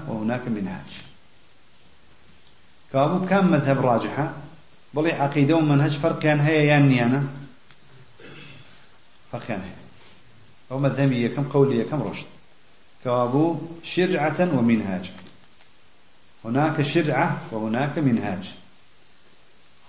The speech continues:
مذهبي دوام تواو. بلان مذهبي دوام كبوب دوب الشرع.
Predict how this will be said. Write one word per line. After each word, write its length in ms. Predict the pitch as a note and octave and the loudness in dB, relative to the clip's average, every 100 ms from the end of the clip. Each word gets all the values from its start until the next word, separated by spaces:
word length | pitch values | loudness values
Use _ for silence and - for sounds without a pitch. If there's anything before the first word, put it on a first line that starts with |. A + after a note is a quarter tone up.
| - | -10
مذهبي 380 | B2 A#2 D#3 D#3+ | -6 -2 4 4
دوام 340 | C3 C3 D#3 - | 4 4 2 0
تواو. 300 | A#2+ A2+ G2 | 0 2 2
بلان 260 | A2+ F#3 F#3 | 2 6 6
مذهبي 440 | D#3+ C#3+ F3 F3+ | 6 4 2 2
دوام 320 | C#3+ D3 F3+ | 4 4 2
كبوب 280 | D3 C#3 D#3+ | 2 2 4
دوب 260 | C#3+ C#3+ A2+ | 6 6 4
الشرع. 320 | G2 - - | 0 -6 -12